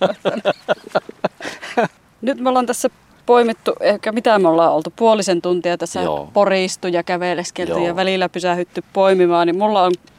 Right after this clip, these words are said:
Speaker 1: kourallinen ja sulla on iso kourallinen.
Speaker 2: Joo,
Speaker 1: Että
Speaker 2: mutta
Speaker 1: ei tämä
Speaker 2: kyllä
Speaker 1: tahti nyt ihan päätä huimaa vielä.
Speaker 2: No ei, mutta kyllä tästä oikeasti saa, mutta sehän on semmoista kykkimistä, niin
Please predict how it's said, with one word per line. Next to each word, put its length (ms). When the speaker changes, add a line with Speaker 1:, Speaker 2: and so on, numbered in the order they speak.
Speaker 1:
kourallinen 580
ja 60
sulla 200
on 80
iso 260
kourallinen. 560
Speaker 2:
Joo, 280
Speaker 1:
Että 140
Speaker 2:
mutta 180
Speaker 1:
ei 40
tämä 120
Speaker 2:
kyllä 120
Speaker 1:
tahti 200
nyt 140
ihan 260
päätä 300
huimaa 420
vielä. 160
Speaker 2:
No 60
ei, 280
mutta 280
kyllä 280
tästä 320
oikeasti 400
saa, 300
mutta 260
sehän 220
on 80
semmoista 340
kykkimistä, 760
niin 600